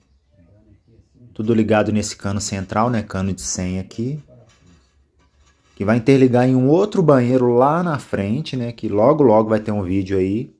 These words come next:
né? Vou mostrar pra vocês. Né? O outro banheiro que a gente vai mexer também.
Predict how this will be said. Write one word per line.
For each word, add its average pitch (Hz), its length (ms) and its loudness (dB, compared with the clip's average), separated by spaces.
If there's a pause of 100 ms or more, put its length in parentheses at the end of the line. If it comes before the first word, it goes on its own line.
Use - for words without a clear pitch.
né? 92 280 -10 (680)
Vou 85 120 -10
mostrar 90 360 -6
pra 85 120 -6
vocês. 87 720 -8 (1200)
Né? 98 120 -6
O 98 80 -4
outro 107 280 -2
banheiro 95 380 -2
que - 100 -8
a 87 60 -2
gente 87 200 -8
vai 95 100 -4
mexer 90 340 -6
também. 90 500 -8